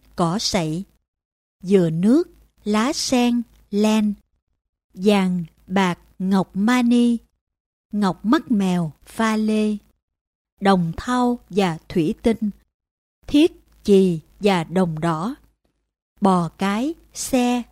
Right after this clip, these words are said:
dị bệnh. Bò đực kéo, ghế nệm. Chỗ nằm, da loại lớn. Da bò và kẻ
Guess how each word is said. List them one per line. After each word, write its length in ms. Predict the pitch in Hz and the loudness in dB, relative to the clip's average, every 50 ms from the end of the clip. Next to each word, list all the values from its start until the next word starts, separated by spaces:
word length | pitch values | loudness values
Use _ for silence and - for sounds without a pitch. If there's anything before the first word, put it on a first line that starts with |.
| _ _ _ | _ _ _
dị 320 | - 170 180 170 160 170 180 | -2 2 2 4 4 2 -2
bệnh. 340 | 175 180 170 151 160 175 190 - _ _ _ _ _ _ _ _ _ _ _ _ | -2 -4 -4 -2 -4 -8 -8 -10 _ _ _ _ _ _ _ _ _ _ _ _
Bò 300 | _ 185 196 196 185 170 | _ 0 2 2 2 0
đực 400 | 160 170 185 185 170 - _ _ | -2 -2 -2 -2 -2 -2 _ _
kéo, 360 | - 202 196 208 226 262 330 349 _ _ _ _ _ _ | -4 -2 -2 0 -2 -4 -4 -8 _ _ _ _ _ _
ghế 360 | - 165 175 202 208 226 269 | -6 2 2 4 4 4 0
nệm. 420 | 320 302 240 202 175 160 156 170 190 - _ _ _ _ _ _ _ _ _ _ _ _ _ _ _ | 0 0 0 0 0 -2 -4 -6 -10 -12 _ _ _ _ _ _ _ _ _ _ _ _ _ _ _
Chỗ 240 | - 208 175 165 202 | 2 2 4 4 2
nằm, 420 | 269 294 240 208 196 175 170 160 151 - _ _ _ _ | 0 0 -2 -2 -2 -4 -6 -10 -12 -16 _ _ _ _
da 300 | 208 240 247 247 247 240 | -2 0 0 2 0 0
loại 360 | 214 202 180 170 160 160 175 | 0 0 0 0 -2 -2 -2
lớn. 380 | 190 202 202 208 220 240 302 370 _ _ _ _ _ _ _ _ _ _ _ _ _ _ _ _ | 0 0 0 2 0 0 -2 -6 _ _ _ _ _ _ _ _ _ _ _ _ _ _ _ _
Da 240 | 220 254 254 247 240 | 0 2 2 2 0
bò 440 | - 185 190 185 185 175 165 156 147 - - | 0 0 0 2 2 0 -2 -6 -10 -14 -14
và 340 | 170 185 202 196 180 160 160 - _ _ _ | -4 -2 0 0 0 -2 -6 -12 _ _ _
kẻ 260 | 185 165 151 165 | -2 -2 -2 -4